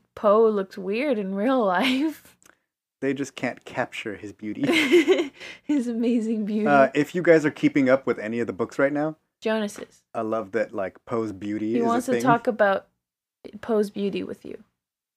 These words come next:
Speaker 2: It's a thing.
Speaker 1: <laughs>
Speaker 2: And they're like, "Oh man, his hair." And he,
Speaker 1: His
Speaker 2: like, does his
Speaker 1: hair.
Speaker 2: hair and stuff.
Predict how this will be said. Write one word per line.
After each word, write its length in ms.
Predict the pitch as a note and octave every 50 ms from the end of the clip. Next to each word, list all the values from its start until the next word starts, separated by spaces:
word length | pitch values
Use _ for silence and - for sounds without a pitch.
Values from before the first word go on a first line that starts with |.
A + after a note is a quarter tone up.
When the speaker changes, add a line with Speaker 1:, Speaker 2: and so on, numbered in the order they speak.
| _ _ _ _ _ _ _ _ _ _ _ _ _ _ - - - - _ _ - - - _ _ _ _ _ _ _ _ _ _ _ _ _ _ -
Speaker 2:
It's 180 | B2 A2 -
a 60 | A#2 G2
thing. 200 | - F#2+ F2 - _ _ _ _
Speaker 1:
<laughs> 220 | _ _ _ -
Speaker 2:
And 840 | A#3+ C4+ C4+ F4+ F4 B3 D#4 C4+ C4+ C#4 B3+ - _ - - G3
they're 100 | - F#2+
like, 220 | F#2+ F#2+ F#2 F#2+ -
"Oh 140 | A#2 A2 G2+
man, 220 | G2 G2+ G2+ F2+
his 200 | F2 - - -
hair." 320 | - F#2+ G2 G#2 G2 - _ _ _ _ _ _ _ -
And 100 | B3 C4
he, 60 | C4 D#4
Speaker 1:
His 80 | E4 B3
Speaker 2:
like, 220 | A2+ G#2+ G#2+ -
does 160 | - G#2+ G#2+ G#2 G2
his 80 | F#2+
Speaker 1:
hair. 100 | G2+ G#2+
Speaker 2:
hair 80 | G#2 G#2
and 100 | G#2+ G#2
stuff. 160 | - A#2 A2